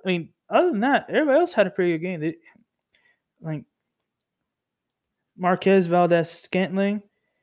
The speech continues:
he had himself a pretty solid game himself.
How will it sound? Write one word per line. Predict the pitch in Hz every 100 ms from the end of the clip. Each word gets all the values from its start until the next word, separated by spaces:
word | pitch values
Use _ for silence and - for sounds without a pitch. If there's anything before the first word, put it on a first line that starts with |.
| _ _ 175
he | 180
had | 175 180
himself | 175 - 175 175 -
a | 160 160 151 147 147 -
pretty | - 202 - 185
solid | - 185 180 165
game | 175 175
himself. | 165 160 - 180 202 240 -